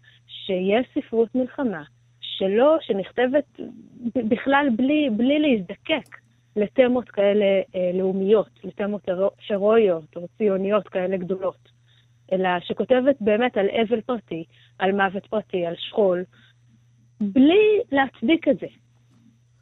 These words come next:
בלי להצדיק את זה, הוא נפל למען האדמה, הוא נפל למען ההגנה על המולדת וכולי.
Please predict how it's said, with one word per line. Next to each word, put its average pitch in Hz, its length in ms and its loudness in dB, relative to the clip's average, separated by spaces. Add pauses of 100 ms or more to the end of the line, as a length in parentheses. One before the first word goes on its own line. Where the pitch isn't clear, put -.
(120)
בלי 262 180 8
להצדיק 269 400 2
את 233 80 2
זה, 220 60 2
הוא 202 100 2
נפל 214 500 2
למען 196 380 -2
האדמה, 175 380 -4
הוא 180 100 -2
נפל 190 240 -4
למען 180 360 -4
ההגנה 185 340 -4
על 180 80 -2
המולדת 170 500 -8
וכולי. 151 340 -14